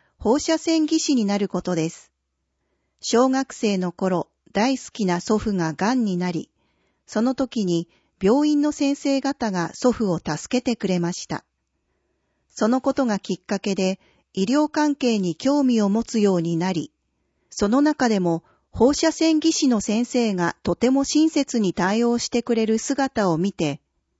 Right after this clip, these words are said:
放射線技師に憧れを抱くようになりました。その頃ちょうど、放射線技師を描いたテレビドラマを見て、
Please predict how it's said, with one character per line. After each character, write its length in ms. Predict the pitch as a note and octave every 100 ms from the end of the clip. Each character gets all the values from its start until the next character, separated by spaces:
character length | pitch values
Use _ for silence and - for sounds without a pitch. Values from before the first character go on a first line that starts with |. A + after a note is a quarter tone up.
| _
放 220 | A#3 C4
射 180 | - D4+
線 260 | D#4 D4+
技 120 | C#4+ D4+
師 160 | B3+
に 120 | A3 F3
憧 440 | E3 - A3 B3
れ 160 | B3 B3+
を 80 |
抱 220 | A#3 G#3+ C#4+
く 120 | C4
よ 140 | A#3+
う 60 | G#3
に 100 | F3+
な 100 | E3+
り 140 | F3
ま 120 | F3
し 140 | F#3 -
た。 180 | D#3 - _ _ _ _ _ _ _ _ _ _ _
そ 180 | - A3+
の 140 | B3 D4+
頃 300 | D4 B3 E3
ち 120 | -
ょ 120 | G3+
う 60 | G#3
ど、 240 | G3 G3 - _ _
放 220 | - C4+
射 200 | E4 D#4+
線 260 | - D#4 D4
技 140 | D4
師 200 | - C4
を 100 | G3+
描 320 | - F#3+ A3
い 60 | G#3+
た 180 | - E3
テ 140 | -
レ 140 | F3+ A#3+
ビ 140 | C4+
ド 100 | C#4+
ラ 160 | C#4+ B3+
マ 200 | G3+ F3+
を 40 |
見 160 | F#3+ G#3+
て、 320 | F#3+ F3